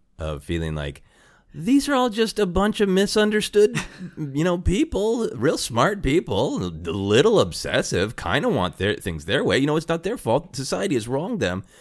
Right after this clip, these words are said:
Um, I think one of the things that are fascinating about these characters is often their motivations, their feelings, their perspectives, sometimes even their analysis of what's going on in the world is relatable and correct.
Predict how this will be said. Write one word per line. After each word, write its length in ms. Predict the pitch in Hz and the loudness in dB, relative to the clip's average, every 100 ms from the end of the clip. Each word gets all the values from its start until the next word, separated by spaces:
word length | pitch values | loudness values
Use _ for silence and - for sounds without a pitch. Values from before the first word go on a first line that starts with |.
| - - | -20 -12
Um, 380 | - 101 82 - _ _ _ _ _ _ - | 0 0 0 -8 _ _ _ _ _ _ -4
I 60 | |
think 160 | 95 87 | -2 0
one 180 | 92 104 | 2 2
of 60 | |
the 40 | 90 | 2
things 160 | 98 | -2
that 100 | 85 | -2
are 40 | 78 | -4
fascinating 380 | 98 92 95 78 | -2 -2 -2 -4
about 100 | 78 | -6
these 140 | 78 | -6
characters 380 | - 113 98 73 | -2 -2 -2 -8
is 120 | 76 - | -10 -8
often 440 | 92 101 95 82 78 - _ _ _ _ | -2 -2 0 -4 -6 -14 _ _ _ _
their 120 | 87 | -4
motivations, 1080 | 90 85 78 69 90 98 - 90 85 82 - _ _ | -2 0 -2 -2 0 0 -2 -4 -4 -8 -12 _ _
their 200 | 76 85 | -6 -4
feelings, 680 | 78 - 95 92 85 85 76 | -4 -4 0 0 -2 -4 -8
their 180 | 80 73 | -8 -8
perspectives, 720 | - - - 87 - 87 80 | -8 -12 -6 -6 -4 -6 -6
sometimes 420 | - 135 160 135 - | -4 -2 -2 -4 -4
even 220 | 131 120 | 0 2
their 180 | 98 - | 2 0
analysis 840 | 92 90 90 113 147 - 87 69 - | -2 0 2 2 2 0 -4 -6 -8
of 140 | 82 | -4
what's 160 | 98 - | -4 -2
going 200 | 101 98 | -2 0
on 100 | 95 | 0
in 60 | |
the 80 | 82 | -2
world 480 | 80 151 101 71 - - _ _ _ _ 156 | 0 2 2 0 -8 -18 _ _ _ _ -6
is 140 | 143 | -4
relatable 480 | 127 123 165 120 117 | -2 2 2 4 0
and 120 | 101 | 0
correct. 440 | - 139 - - | -2 -2 -4 -14